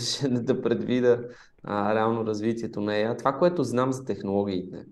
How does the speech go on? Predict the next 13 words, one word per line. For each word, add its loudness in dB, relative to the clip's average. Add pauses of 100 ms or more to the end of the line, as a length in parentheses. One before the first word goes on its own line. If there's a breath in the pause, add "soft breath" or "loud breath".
(500 loud breath)
е, -4
че 2
развитието 0
на 2
технологиите 0
не 0
е -6 (560)
равномерно 0
разпределено -2
във -8
времето, -2
а 4
експоненциално. -2